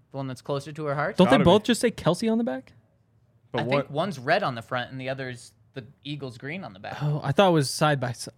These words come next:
Speaker 2: Oh.
Speaker 3: No, yeah, it's not a split down the
Speaker 1: Uh,
Speaker 3: middle. It's
Speaker 1: no.
Speaker 3: a different
Speaker 2: Oh.
Speaker 1: Yeah, it's
Speaker 2: Turns
Speaker 1: like
Speaker 2: out I
Speaker 1: split
Speaker 2: haven't
Speaker 1: in
Speaker 2: seen it.
Speaker 1: front and back.
Speaker 2: Wow.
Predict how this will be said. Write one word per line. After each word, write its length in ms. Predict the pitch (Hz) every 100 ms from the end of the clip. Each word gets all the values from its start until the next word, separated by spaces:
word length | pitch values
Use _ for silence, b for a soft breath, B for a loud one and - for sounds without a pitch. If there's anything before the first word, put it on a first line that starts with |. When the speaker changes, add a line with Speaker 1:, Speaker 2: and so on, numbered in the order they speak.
| 139
Speaker 2:
Oh. 460 | 151 175 151 113
Speaker 3:
No, 140 | 135 127
yeah, 140 | 127
it's 100 | 117
not 140 | 139 135
a 60 |
split 260 | 135 - 139
down 200 | 135 127
the 40 |
Speaker 1:
Uh, 40 | 127
Speaker 3:
middle. 220 | 131 120
It's 100 | 113
Speaker 1:
no. 100 | 127
Speaker 3:
a 40 | 160
different 180 | 135 143
Speaker 2:
Oh. 260 | 147 131 120
Speaker 1:
Yeah, 240 | 139 151
it's 100 | 123
Speaker 2:
Turns 140 | 165 165
Speaker 1:
like 80 |
Speaker 2:
out 80 | 160 165
I 20 |
Speaker 1:
split 100 | 139
Speaker 2:
haven't 140 | 120
Speaker 1:
in 80 | 120
Speaker 2:
seen 160 | 123 120
it. 20 |
Speaker 1:
front 220 | 131 147
and 120 | 135
back. 440 | 123 151 165 110 _ _ _ _ -
Speaker 2:
Wow. 480 | 139 139 127 117